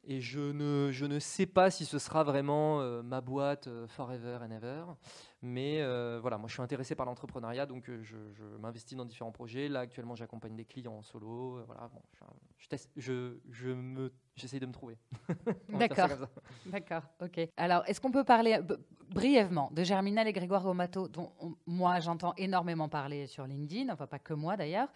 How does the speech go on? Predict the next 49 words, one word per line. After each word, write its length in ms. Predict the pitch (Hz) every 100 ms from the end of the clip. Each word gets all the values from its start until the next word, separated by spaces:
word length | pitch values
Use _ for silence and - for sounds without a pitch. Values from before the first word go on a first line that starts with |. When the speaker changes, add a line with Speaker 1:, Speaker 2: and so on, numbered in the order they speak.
| - - - 160
Speaker 2:
Euh, 440 | 151 147 147 147 147 151 - - 165
donc, 180 | 160 - - 139
Grégoire 340 | - 160 196 196
Gombato 320 | 202 196 240
a 60 | 208
lancé, 260 | 190 233
tu 160 | 202 202
sais, 140 | 240
tu 260 | 185 - -
peux, 100 | 226
il 40 | 185
y 60 |
a 60 | 208
combien 160 | 240
de 60 | 226
temps 180 | 262 302 _
vous 120 | 220
avez 140 | 202 196
lancé 200 | 202 214
Germinal ? 360 | 202 202 220 240 _
Speaker 1:
Deux 80 | -
mille 100 | 170
dix-huit. 360 | 170 127 110 - _ _ -
Speaker 2:
Deux 60 | 185
mille 140 | 202
dix-huit, 240 | 185 156 131
donc 140 | 135
c'est, 120 | - 135
c'est 300 | - _ 131
il 80 | 135
y 40 |
a 40 |
dix 120 | 135 165
minutes, 380 | 180 294 - _
presque. 440 | - 196 233 - _ -
Speaker 1:
Oui. 140 | 117
Speaker 2:
C'est 160 | - 147
assez 180 | 135 147
récent. 360 | 160 160 294 311 - - - -
Succès 380 | - 196 -
fulgurant, 580 | 160 285 240 262 233 311 - _ 127
Speaker 1:
Oui. 140 | 123 _ -
Speaker 2:
hyper 320 | 269 262 240
rapide, 460 | 202 - - 294 208 - -
Speaker 1:
Oui. 60 | 113
Speaker 2:
notamment 500 | 220 294 285 247 240
depuis 220 | 220 -
le 40 | 196
confinement. 400 | 196 - 190